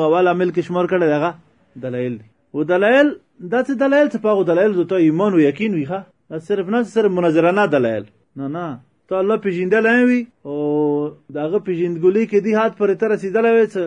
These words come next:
هغه نه زیات بل هیچا نه نه ډارېږي، هغه نه زیات بل هیچا سره محبت نه وي، هغه نه زیات بل چا نه شرمېږي نه،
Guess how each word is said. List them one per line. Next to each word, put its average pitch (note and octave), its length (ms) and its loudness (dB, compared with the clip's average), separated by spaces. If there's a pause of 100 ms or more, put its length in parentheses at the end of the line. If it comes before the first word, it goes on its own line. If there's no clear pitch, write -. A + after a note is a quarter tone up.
(160)
هغه E3+ 200 -4
نه G3 140 2
زیات G#3 260 2
بل G#3 100 4
هیچا A3 240 2
نه F#3 100 -4
نه G#3+ 140 0
ډارېږي، G#3+ 380 0 (320)
هغه D#3+ 160 -8
نه F#3+ 100 -4
زیات G3+ 280 0
بل G3 220 0
هیچا G#3+ 160 -4
سره F#3 260 -2
محبت F#3 400 0
نه G#3+ 100 0
وي، G3 120 -2 (200)
هغه D#3 140 -8
نه F3 100 -4
زیات F3+ 280 2
بل F3+ 120 2
چا G3 80 0
نه F#3 100 -2
شرمېږي G3 520 -6
نه، F3 60 -8